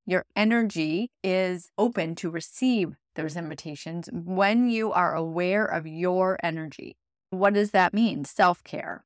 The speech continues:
Self-care is anything that you need. It is making sure that you're sleeping enough,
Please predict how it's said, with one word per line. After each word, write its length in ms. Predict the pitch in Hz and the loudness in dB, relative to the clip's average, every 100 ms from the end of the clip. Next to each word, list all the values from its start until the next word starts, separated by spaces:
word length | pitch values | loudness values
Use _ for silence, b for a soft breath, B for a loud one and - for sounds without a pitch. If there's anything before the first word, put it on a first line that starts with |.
| - | -4
Self-care 520 | - 302 339 - 277 | 4 4 4 -2 -2
is 140 | 185 - | -2 -4
anything 480 | 214 240 311 294 277 | 0 2 2 2 2
that 120 | 240 - | 2 2
you 160 | 220 | 0
need. 420 | 220 269 180 - - | 2 2 0 -4 -4
It 160 | 208 | -2
is 420 | 196 180 170 175 - _ _ _ | 0 0 -2 -4 -12 _ _ _
making 320 | 202 233 269 302 | -4 0 0 -2
sure 180 | - | -4
that 140 | 302 302 | -4 -4
you're 120 | 294 | -6
sleeping 500 | - 254 311 330 277 | -8 -4 -4 -4 -4
enough, 360 | - - - | -4 -6 -10